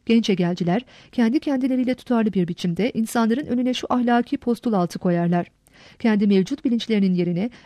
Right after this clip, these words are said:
eleştirel ya da bencil insan bilincini edinmek ve böylelikle sahip oldukları sınırlılıktan kurtulmak. Bilincin bu şekilde değiştirilmesini istemek, gerçekliğin farklı bir biçimde yorumlanmasına, yani onu farklı bir yorumlama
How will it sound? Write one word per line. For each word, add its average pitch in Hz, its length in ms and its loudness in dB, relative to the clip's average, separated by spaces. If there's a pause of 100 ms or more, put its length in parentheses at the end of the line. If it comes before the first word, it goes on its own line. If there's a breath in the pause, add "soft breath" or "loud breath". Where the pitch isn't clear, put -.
eleştirel 233 540 0
ya 277 100 0
da 262 140 0
bencil 233 280 0
insan 262 380 -2
bilincini 247 320 0
edinmek 202 440 -2
ve 208 140 0
böylelikle 240 460 0
sahip 226 360 0
oldukları 220 440 0
sınırlılıktan 196 680 0
kurtulmak. 175 640 -4 (840 soft breath)
Bilincin 294 400 0
bu 359 80 0
şekilde 294 400 0
değiştirilmesini 254 680 0
istemek, 185 440 -2 (180 loud breath)
gerçekliğin 240 540 0
farklı 220 360 0
bir 285 140 0
biçimde 262 280 -2
yorumlanmasına, 185 840 0 (240 loud breath)
yani 247 240 2
onu 240 120 0
farklı 233 360 -2
bir 269 200 -2
yorumlama 233 400 0